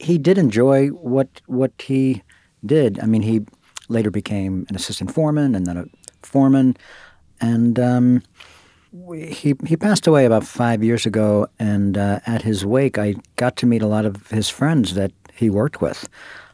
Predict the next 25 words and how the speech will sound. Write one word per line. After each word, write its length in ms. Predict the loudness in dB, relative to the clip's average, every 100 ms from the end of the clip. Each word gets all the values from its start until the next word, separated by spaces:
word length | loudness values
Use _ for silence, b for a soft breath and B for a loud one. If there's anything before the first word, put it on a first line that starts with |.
| B _ _
And 180 | 0 0
just 180 | 0 -2
to 80 | -2
hear, 420 | 2 4 4 2 -4 _ -10 -2
you 120 | 0
know, 240 | 2 0 0
the 80 | -4
stories 400 | -2 2 4 2
about 260 | 2 2 2
him 260 | 2 2
and 200 | 2 0 B B B B
the 100 | -4
way 120 | 0 2
that 160 | 0
they 80 | -2
talked 300 | 0 -2 0
about 260 | 0 2 2
him 340 | 2 2 0 -4
and, 360 | -4 -2 -2 -2
um, 260 | -2 -2
how 160 | -2 -2
he 100 | -2
really 220 | -2 -2
cared 340 | -2 -2 0
about 380 | 0 -2 -2 -4